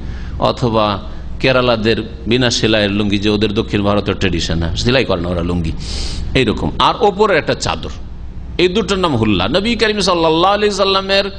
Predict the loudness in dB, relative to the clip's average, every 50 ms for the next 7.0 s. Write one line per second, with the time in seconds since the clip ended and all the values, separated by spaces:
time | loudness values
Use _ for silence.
0 | -12 -14 -14 -14 -14 -14 -14 -8 0 2 2 2 2 0 0 2 2 4 2 2
1 | 2 0 0 2 0 0 -2 0 -2 0 2 4 4 4 2 2 0 0 0 0
2 | -2 0 0 -2 -4 -4 -6 -6 -6 -6 -6 -8 -4 -2 0 0 2 2 2 0
3 | 2 0 0 0 0 -2 -2 -2 -2 -2 -2 -2 -2 -4 -2 -2 0 0 0 0
4 | -2 -2 -2 -2 -2 -2 -2 -2 -2 -2 0 0 0 0 2 2 2 2 2 2
5 | 0 0 0 -2 -2 -2 0 0 0 2 2 2 4 4 2 2 0 -2 -2 -2
6 | -2 0 0 0 -2 -2 -4 -4 -6 -4 -4 -4 -4 -4 -4 -2 -2 -2 -4 -4